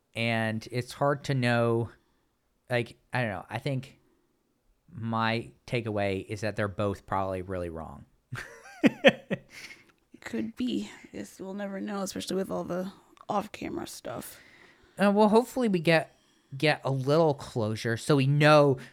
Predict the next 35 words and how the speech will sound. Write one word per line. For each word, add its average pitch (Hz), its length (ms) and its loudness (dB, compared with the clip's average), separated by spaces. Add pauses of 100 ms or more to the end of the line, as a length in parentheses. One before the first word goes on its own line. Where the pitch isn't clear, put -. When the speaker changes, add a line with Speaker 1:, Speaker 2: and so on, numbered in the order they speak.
(140)
Speaker 1:
we 147 160 0
know 156 280 8
for 147 200 0
sure 196 420 8
who 156 180 6
the 135 140 4
bad 135 340 4
people 90 400 -6
are. 92 300 0
<laughs> 131 60 6 (1300)
No, 95 200 0
people, 202 520 4
you 175 120 0
know, 170 260 4 (760)
that, 160 340 4 (100)
that's 165 220 2
part - 400 2
of 143 340 0 (840)
the, 156 140 4
the 147 200 0
charm 120 960 -2 (160)
of 117 180 -4
Married 117 320 2
at 113 100 -4
First - 340 -6
Sight, 92 360 -12
right? 123 320 0
Is 127 180 -6
that, 127 260 -2 (520)
you 139 140 -4
know, 143 160 0 (300)
people 196 340 0
are 214 160 6
messy, 120 680 -2 (720)
and 131 440 2